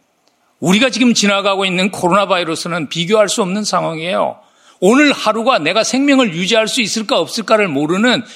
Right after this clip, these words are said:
위급한 상황이었어요. 그러나 그가 두려워하지 않을 수 있었던 것은, 그러나 그가 두려움을 이길 수 있었던 이유는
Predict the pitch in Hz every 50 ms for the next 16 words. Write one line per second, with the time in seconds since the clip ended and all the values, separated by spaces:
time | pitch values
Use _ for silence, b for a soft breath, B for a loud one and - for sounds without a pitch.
0 | B B - 147 170 180 220 262 254 - 247 240 220 - - 185 175 165 165 160
1 | 160 156 - - - - - 104 - 226 b b b b b b b - - 180
2 | 202 220 247 233 208 - - 175 151 185 185 170 - - - 160 147 165 170 170
3 | 170 180 160 151 147 143 165 143 110 113 120 113 - - - 117 - - 120 -
4 | - 113 107 110 - - 127 120 B B B B B - 196 208 240 285 277 180
5 | 175 196 - - - 165 170 190 196 202 208 196 143 135 131 151 143 - - 160
6 | 139 - - 127 - - 135 123 120 113 117 127 143 107 90 113 107